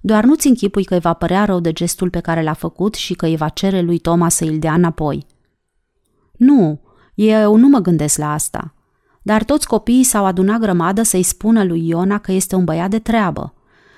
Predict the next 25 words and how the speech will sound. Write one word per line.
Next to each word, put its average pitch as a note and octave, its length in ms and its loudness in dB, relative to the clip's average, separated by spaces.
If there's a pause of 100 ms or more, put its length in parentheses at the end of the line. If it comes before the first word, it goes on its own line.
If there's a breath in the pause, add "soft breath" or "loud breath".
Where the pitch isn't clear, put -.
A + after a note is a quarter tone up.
(200 soft breath)
Ar A3+ 160 0
fi C4+ 120 2
trebuit B3+ 320 2
să-i B3+ 240 0
auzi.” A#3+ 500 -2 (440)
La A3+ 240 2
urmă, D#4+ 320 4
Toma A3 400 2
a A#3 60 0
plecat G#3 380 -2
împreună G3 440 2
cu A#3 140 -2
maică-sa. E3 680 -2 (720)
Toma C#4+ 280 4
încălecase, F#3+ 1000 0
iar G#3+ 200 0
maică-sa C4+ 440 2
mergea F#3+ 340 2
alături F#3+ 380 -2
de F#3+ 100 -2
el F#3 200 -2
și F#3+ 180 -6
plângea F#3+ 420 0
de A#3 100 0
mulțumire. F3 760 -2